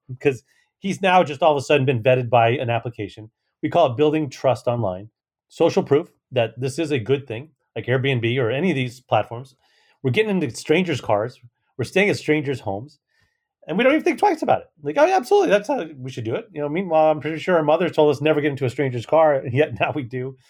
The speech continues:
without even thinking about it. That social proof, the ability for clients to talk about what their advisor did for them, I think is gonna be very powerful. And you're gonna wanna harness that if you are,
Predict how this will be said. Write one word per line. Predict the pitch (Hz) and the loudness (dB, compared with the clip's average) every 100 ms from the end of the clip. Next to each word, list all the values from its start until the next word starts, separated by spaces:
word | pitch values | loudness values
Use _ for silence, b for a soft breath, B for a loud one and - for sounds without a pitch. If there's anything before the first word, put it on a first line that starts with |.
| b b | b b
without | _ 127 | _ -2
even | 123 | -2
thinking | 113 202 | -2 0
about | 131 123 | 2 2
it. | 131 - _ _ _ _ _ | 2 -8 _ _ _ _ _
That | 113 151 180 185 _ _ _ | -2 2 2 0 _ _ _
social | - 180 190 208 | -2 2 4 2
proof, | 202 170 165 139 | 0 0 0 -2
the | 151 127 | -10 -6
ability | 131 135 165 190 | 0 4 4 2
for | 180 175 | 0 -8
clients | - 143 139 139 131 - _ - | -4 -2 0 -2 -6 -16 _ -10
to | 120 113 101 _ _ _ _ _ _ _ _ _ _ _ _ _ _ | -8 -8 -12 _ _ _ _ _ _ _ _ _ _ _ _ _ _
talk | - 175 196 | -2 0 0
about | 175 156 139 135 | 2 4 4 0
what | 143 | -2
their | 143 | 0
advisor | 113 127 127 117 | 4 4 4 0
did | 127 127 | -4 -6
for | 117 | -4
them, | 117 117 117 _ _ _ _ _ _ | -4 -6 -12 _ _ _ _ _ _
I | 143 | -4
think | 156 | -2
is | 127 | -2
gonna | 127 117 | -2 -6
be | 104 | -10
very | 117 139 139 | 2 4 4
powerful. | 143 113 104 104 104 101 - _ _ _ | 0 -2 -2 -2 -8 -10 -14 _ _ _
And | 131 | 0
you're | 151 | 2
gonna | 180 | 4
wanna | 165 160 117 | 4 4 4
harness | 135 180 143 | 2 2 2
that | 127 107 | 2 2
if | 104 135 | 0 -6
you | 113 | 0
are, | 110 107 101 | 2 2 0